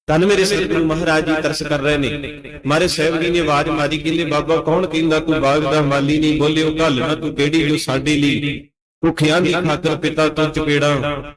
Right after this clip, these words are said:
ਗਮੀਆਂ ਦੇ ਬਦਲੇ ਦੇ ਗਿਆ ਤੂੰ ਬਾਬਾ ਸਾਨੂੰ ਛਾਦੀਆਂ। ਬਾਲਾਂ ਤੇ ਮਰਦਾਨਾਂ ਤੋਂ ਵੀਰ ਕੈਸੇ ਚੁਣੇ ਤੈਂ, ਕੋੜੀਆਂ ਦੇ ਕੀਰ ਨੇ ਕੁਲੀਆਂ 'ਚ ਜਾ ਕੇ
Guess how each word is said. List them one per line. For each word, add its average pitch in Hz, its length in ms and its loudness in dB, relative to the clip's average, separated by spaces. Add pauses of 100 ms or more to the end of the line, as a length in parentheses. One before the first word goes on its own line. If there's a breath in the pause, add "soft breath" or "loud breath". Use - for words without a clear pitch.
(440)
ਗਮੀਆਂ 160 400 4
ਦੇ 170 140 0
ਬਦਲੇ 156 360 0
ਦੇ 151 240 0
ਗਿਆ 156 160 2
ਤੂੰ 156 220 0
ਬਾਬਾ 143 300 2
ਸਾਨੂੰ 143 460 0
ਛਾਦੀਆਂ। 147 440 2 (560)
ਬਾਲਾਂ 156 380 2
ਤੇ 160 120 0
ਮਰਦਾਨਾਂ 147 540 0
ਤੋਂ 147 140 2
ਵੀਰ 139 380 0
ਕੈਸੇ 143 340 0
ਚੁਣੇ 139 320 0
ਤੈਂ, 147 200 -2
ਕੋੜੀਆਂ 160 480 2
ਦੇ 139 160 0
ਕੀਰ 135 280 0
ਨੇ 139 140 2
ਕੁਲੀਆਂ 135 440 0
'ਚ 135 120 -4
ਜਾ 147 180 0
ਕੇ 156 480 -6